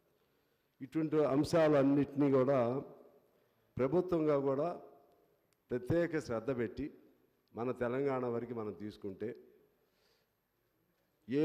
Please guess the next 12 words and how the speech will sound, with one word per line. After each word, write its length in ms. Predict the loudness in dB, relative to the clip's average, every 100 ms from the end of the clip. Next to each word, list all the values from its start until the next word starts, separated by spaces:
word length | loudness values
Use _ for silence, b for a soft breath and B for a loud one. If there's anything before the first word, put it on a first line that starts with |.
| 2
అంశమైనా 600 | 2 -4 -2 0 2 2
సరే 260 | -2 -4 -6
త్వరితగతిన 720 | -4 -4 -2 -2 0 0 -2
అన్ని, 280 | -2 -2 -2
అన్ని 320 | -2 0 0 -2 -6
ఏ, 120 | -4 -2
ఏ 140 | 0 -2
సెక్టార్కి 520 | -2 -4 0 0 0
ఆ 60 | -2
సెక్టార్ 480 | -4 -6 -4 -2 -4 -10 -20 b b b b b _ -4
దాన్ని 360 | -2 -2 -4
కన్‌స్ట్రక్టివ్‌గా 800 | -4 -6 -6 -4 -4 -4 -4 -2